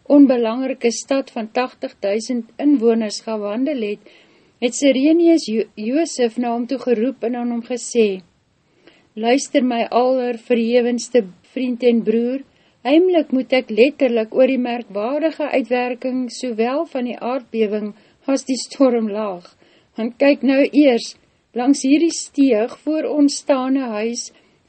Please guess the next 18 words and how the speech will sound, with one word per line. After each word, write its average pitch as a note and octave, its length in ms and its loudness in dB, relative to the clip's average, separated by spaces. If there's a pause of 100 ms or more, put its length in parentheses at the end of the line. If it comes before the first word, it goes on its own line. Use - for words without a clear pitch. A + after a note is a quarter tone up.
(240)
van C#4+ 140 6
'n C#4+ 220 6
ellendige C#4+ 600 4
konstruksie, C#4+ 920 2 (380)
droë B3+ 400 0
stene D4+ 640 4 (160)
sonder C4 400 0
sement, C#4+ 480 4 (600)
boonop D4+ 460 6
nog C4+ 280 0
taamlik D4+ 500 2
asimetries, C4 1120 0 (600)
tot C#4 220 -2
'n C4 220 6
muur D4 420 4
op A#3+ 200 -6
mekaar B3+ 500 0
gestapel. A#3+ 880 -4